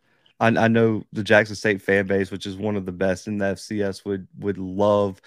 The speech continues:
to see that, man. But as we shift to the end of the interview, man, some quick hitters for you, just for people to get to know you a bit better. Your welcome to college moment, man. When you just knew that this was different than high school, they,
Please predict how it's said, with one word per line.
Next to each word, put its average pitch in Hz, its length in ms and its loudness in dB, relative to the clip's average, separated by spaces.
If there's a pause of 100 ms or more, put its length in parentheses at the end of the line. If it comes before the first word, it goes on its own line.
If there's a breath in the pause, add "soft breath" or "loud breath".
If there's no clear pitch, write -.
(260 loud breath)
to 107 80 -12
see - 160 0
that, 104 200 4
man. 107 180 2
But 104 140 -2
as 107 120 -2
we 110 80 -8
shift 139 280 -4
to 135 80 -2
the 117 120 -2
end 110 120 -4
of 98 60 -8
the 107 100 -4
interview, 104 280 -6
man, 101 160 -4
some 101 160 -12
quick - 340 -6
hitters 104 320 -4
for 104 240 -4
you, 101 60 -2
just 104 200 -8
for - 100 -20
people - 220 -14
to 101 40 -8
get 101 140 -4
to 95 80 -8
know 95 100 -2
you 92 160 -2
a 90 40 -2
bit 87 220 -4
better. 92 400 -4 (520 loud breath)
Your 120 120 6
welcome 123 400 4
to 107 80 -2
college 92 460 -2
moment, 90 260 -6
man. 87 320 -10
When 95 180 -4
you 117 180 2
just 117 220 0
knew 120 300 2
that 101 180 0
this 110 160 -6
was 92 180 -8
different 123 440 0
than 107 100 -2
high 113 240 0
school, 110 320 -4
they, 101 220 -2